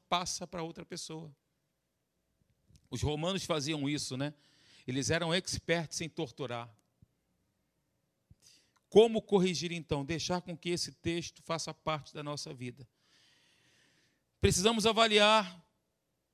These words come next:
se nós ficamos facilmente nervosos, ressentidos, magoados.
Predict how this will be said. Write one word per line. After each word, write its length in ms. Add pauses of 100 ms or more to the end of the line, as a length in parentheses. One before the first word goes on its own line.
(420)
se 200
nós 260
ficamos 800 (100)
facilmente 680
nervosos, 840 (100)
ressentidos, 1000 (220)
magoados. 760